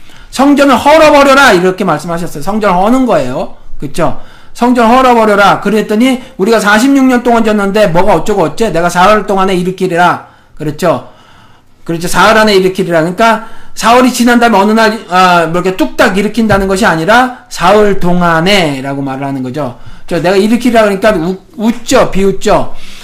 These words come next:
"우리가 사십육 년 동안에 지었는데 네가 성전을 사흘 안에 짓는다고?" 이렇게 말했을 때 예수 그리스도께서 뭐라고 말씀을 하셨어요? 사흘 안에 다시 부활할 자기 자신에 대해서 말씀을 하고 있는 거라라고 말을 하는데 여기에 그 얘기가 있는 거잖아요. 그죠?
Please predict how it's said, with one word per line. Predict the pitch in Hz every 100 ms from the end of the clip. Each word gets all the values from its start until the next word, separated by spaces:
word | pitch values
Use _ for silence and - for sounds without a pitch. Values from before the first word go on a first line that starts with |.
| - -
"우리가 | 208 247 214
사십육 | 214 226 240 233
년 | 220 214
동안에 | 214 208 190
지었는데 | 196 190 170
네가 | 175
성전을 | 196 240 233 196
사흘 | 175 175 185
안에 | 185 190 180 -
짓는다고?" | 156 160 170 170 180 185 339 349 302 254 202 165 147
이렇게 | 160 185
말했을 | 170 156 151 -
때 | 226 226 - - -
예수 | 196 220
그리스도께서 | 208 196 196 185 185 202 175
뭐라고 | 165 160 156
말씀을 | 147 139 160 147
하셨어요? | 143 139 190 226 226 - -
사흘 | - 165 180
안에 | 175 175 165
다시 | 156 160 - 247 277 269 - - -
부활할 | 160 170 165 160 202 175 123 - - - _
자기 | - 156 185
자신에 | 185 156 156 190 180
대해서 | 165 160
말씀을 | 151 147 151 165 175
하고 | 190
있는 | 180 175
거라라고 | 170 196 202 190
말을 | 196 196 202
하는데 | 202 220 208
여기에 | 175 180 170
그 | 180
얘기가 | 165 151 147
있는 | 139 131
거잖아요. | 123 117 117 107
그죠? | 143 147 127